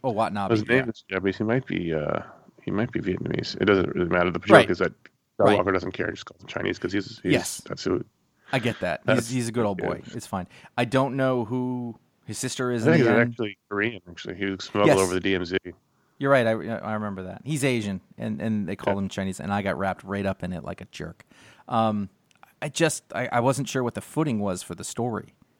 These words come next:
Speaker 1: I, I don't
Speaker 2: Yeah,
Speaker 1: know.
Speaker 2: I don't, I don't know what's going on here. It's, it's, John Walker is, is, uh, paranoid. He thinks that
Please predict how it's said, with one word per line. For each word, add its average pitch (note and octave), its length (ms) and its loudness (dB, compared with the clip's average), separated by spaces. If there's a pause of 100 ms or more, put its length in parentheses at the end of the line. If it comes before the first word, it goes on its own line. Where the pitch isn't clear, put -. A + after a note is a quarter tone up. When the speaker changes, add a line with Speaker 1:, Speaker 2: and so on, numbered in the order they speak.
(640)
Speaker 1:
I, A2 220 2
I - 20 4
don't B2+ 200 4
Speaker 2:
Yeah, F3 100 10
Speaker 1:
know. D#3+ 60 12
Speaker 2:
I D#3 80 10
don't, E3 160 6
I D#3 80 6
don't E3 140 4
know D#3 100 6
what's D3 140 2
going C3 180 2
on A2+ 100 0
here. A#2 200 0
It's, - 280 -4
it's, - 380 -8 (640)
John B2 200 2
Walker A#2+ 320 2
is, A2 440 -4 (540)
is, G#2+ 420 -6 (340)
uh, F#2+ 280 -2
paranoid. B2 560 2
He A2 60 0
thinks G2+ 260 -4
that G2 160 -2